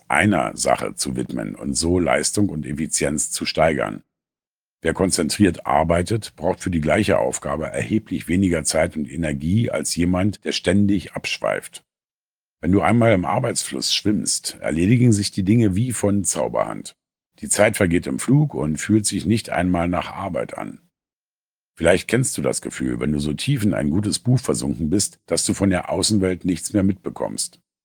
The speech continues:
Dieser Tunneleffekt entsteht, weil dein Gehirn das Bewusstsein aktiv von äußeren Reizen abschirmt, um den fokussierten Zustand möglichst lange aufrechtzuerhalten.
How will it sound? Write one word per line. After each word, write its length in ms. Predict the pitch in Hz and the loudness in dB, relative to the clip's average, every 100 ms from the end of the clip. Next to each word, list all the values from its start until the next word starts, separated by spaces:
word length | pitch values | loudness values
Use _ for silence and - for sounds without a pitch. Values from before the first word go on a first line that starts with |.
| _ _ _ | _ _ _
Dieser 280 | 113 113 127 | 0 4 4
Tunneleffekt 680 | - 123 107 - - 55 - | 4 2 2 -2 -4 -6 -6
entsteht, 600 | - - - 78 95 - | -8 -6 -2 -2 -4 -4
weil 120 | 76 | -2
dein 200 | 78 80 | 0 0
Gehirn 360 | 78 67 95 107 | 0 0 0 0
das 140 | 90 | -2
Bewusstsein 640 | - 82 82 98 - 95 90 | -4 -2 2 2 0 0 0
aktiv 540 | - - - 127 131 | -4 -6 -4 -2 -2
von 240 | - - 50 | -2 -4 -2
äußeren 500 | 76 95 98 87 80 | -2 0 0 -2 -2
Reizen 400 | 71 82 - - | 0 -2 -4 -6
abschirmt, 720 | - - - 57 50 52 - _ | -6 -4 -4 -4 -4 -10 -16 _
um 180 | 76 | 0
den 140 | 76 76 | 2 0
fokussierten 720 | 76 78 80 - 80 - 78 | 0 -4 -2 -2 -4 -6 -6
Zustand 680 | - 92 87 - 92 90 - | -4 -4 -2 0 0 -2 2
möglichst 520 | 82 80 90 85 - | 2 2 -2 -2 -2
lange 300 | 73 85 78 | -2 -2 -4
aufrechtzuerhalten. 1120 | 95 - 53 - - 52 50 - 53 - 50 | -6 -8 -10 -8 -8 -4 -2 -4 -6 -12 -20